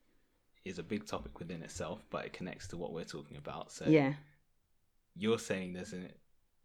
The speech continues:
Speaker 1: everyone has to submit in some sense.
Speaker 2: Yes. Because it says here in verse twenty-one, this is,
Speaker 1: Mm.
Speaker 2: um, Ephesians five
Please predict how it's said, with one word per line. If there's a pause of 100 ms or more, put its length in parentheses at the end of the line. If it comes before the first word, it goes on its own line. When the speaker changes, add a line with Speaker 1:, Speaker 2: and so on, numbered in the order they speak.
(180)
Speaker 1:
everyone
has
to
submit
in
some
sense.
Speaker 2:
Yes. (920)
Because
it
says
here (640)
in
verse
twenty-one, (180)
this
is,
Speaker 1:
Mm.
Speaker 2:
um,
Ephesians
five